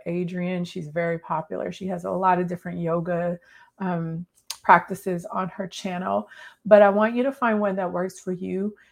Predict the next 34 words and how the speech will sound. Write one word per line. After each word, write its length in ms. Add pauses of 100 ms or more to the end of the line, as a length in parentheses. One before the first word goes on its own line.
(120)
and 240
one 280
that 260
is 340
relaxing. 1000 (500)
I've 340
also 640
done 480
Tai 380
Chi 540
before. 760
I've 180
never 400
done, 480
I 60
think 180
it's 120
called 240
Qigong. 640
I've 80
never 240
done 240
that 220
one, 140
but 180
Tai 240
Chi 440
is 160
also 360
something 340
that 140
is 140
very 240
effective, 800